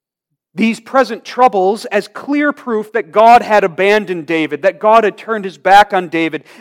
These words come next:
that God was going to destroy David now for all of his sins. And there is the worst terror that a child of God can face.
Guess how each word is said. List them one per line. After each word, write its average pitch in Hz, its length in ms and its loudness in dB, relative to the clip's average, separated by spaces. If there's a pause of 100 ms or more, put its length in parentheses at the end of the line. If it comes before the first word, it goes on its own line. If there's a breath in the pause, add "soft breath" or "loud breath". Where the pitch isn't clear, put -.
that 165 280 -2
God 190 560 4 (300 soft breath)
was 185 140 -6
going 208 260 2
to 190 80 -16
destroy 226 880 0
David 156 480 -4
now 143 300 -2
for 156 260 -8
all 247 380 6
of 247 80 -4
his 214 160 -12
sins. 135 520 -10 (240 loud breath)
And 175 120 -8
there 302 240 2
is 196 100 -6
the 190 100 -8
worst 190 440 -6
terror 208 400 0
that 170 120 -4
a 165 60 -4
child 208 460 0
of 165 100 -20
God 175 320 2
can 160 160 -14
face. 190 540 -6